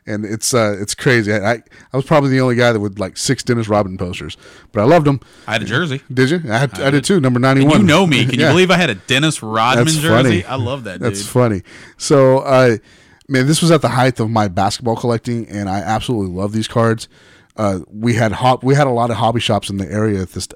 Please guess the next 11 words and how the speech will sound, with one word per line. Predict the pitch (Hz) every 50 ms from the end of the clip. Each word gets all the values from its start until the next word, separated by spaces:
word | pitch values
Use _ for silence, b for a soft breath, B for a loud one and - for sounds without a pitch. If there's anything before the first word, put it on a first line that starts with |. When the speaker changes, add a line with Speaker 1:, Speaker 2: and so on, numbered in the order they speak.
| _
Speaker 1:
at | - 98 - _
this | - 101 -
time, | - - 110 98 104 107 110 117 123 b b b b b b b b
so | - - - 107 107 104 104
it | 98 98 104 101
wasn't | 101 110 117 113 110 113 110 101 -
exactly | 107 101 113 110 104 - - 104 98 92
hard | - - - 110 110 113 107 -
to | 107
find | - - - 113 117 120 120 123
these. | 127 135 135 139 135 -